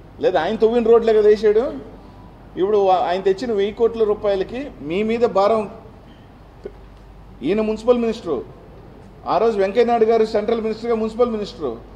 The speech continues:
ఏం అప్పు లేకుండా మనకి ఇవ్వచ్చు కదా? ఆ రోజు కూడా నేను మొత్తుకున్నా, వెయ్యి కోట్ల రూపాయలు మీరు అప్పు లేకుండా నెల్లూరుకి ఎందుకు ఇవ్వకుండా గ్రా-, అప్పు ఎందుకు ఇస్తున్నారు అని అన్ని. ఆ అప్పు ఎవరు కట్టాలి?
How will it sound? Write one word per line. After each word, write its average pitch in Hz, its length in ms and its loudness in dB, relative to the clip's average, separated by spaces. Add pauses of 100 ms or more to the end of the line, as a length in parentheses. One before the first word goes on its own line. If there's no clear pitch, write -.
(360)
ఏం 226 120 0
అప్పు 196 280 -2
లేకుండా 226 300 4
మనకి 220 240 -2
ఇవ్వచ్చు 214 200 0
కదా? 202 120 4
ఆ 208 80 4
రోజు 226 120 0
కూడా 240 120 0
నేను 240 180 -2
మొత్తుకున్నా, 220 440 -4 (680)
వెయ్యి 196 220 -2
కోట్ల 226 340 0
రూపాయలు 240 260 0
మీరు 220 160 -2
అప్పు 214 180 -2
లేకుండా 226 320 -2
నెల్లూరుకి 220 360 -2
ఎందుకు 208 200 -4
ఇవ్వకుండా 220 320 -6 (160)
గ్రా-, 170 200 0
అప్పు 208 140 -2
ఎందుకు 226 180 -4
ఇస్తున్నారు 208 360 -4
అని 214 200 -2
అన్ని. 151 180 -10 (720)
ఆ 143 60 0
అప్పు 170 180 0
ఎవరు 226 160 6
కట్టాలి? 233 540 0